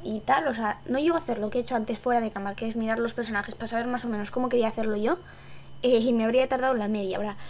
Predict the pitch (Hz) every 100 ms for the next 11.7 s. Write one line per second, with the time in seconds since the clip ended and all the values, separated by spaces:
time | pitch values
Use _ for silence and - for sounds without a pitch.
0 | - 349 370 349 - - - 294 359 -
1 | 220 220 240 403 415 440 427 254 226 381
2 | 349 - - 330 302 294 320 - - -
3 | 262 - - 339 359 311 269 262 247 226
4 | - - 240 233 254 302 302 - - -
5 | - 233 226 302 415 311 233 262 349 370
6 | 381 370 262 220 330 - - - - -
7 | - - - - - 240 233 220 285 294
8 | 262 262 254 240 233 220 233 226 226 240
9 | 233 220 214 214 214 214 208 208 - -
10 | 214 214 240 233 220 226 226 220 214 214
11 | 226 220 220 - 214 202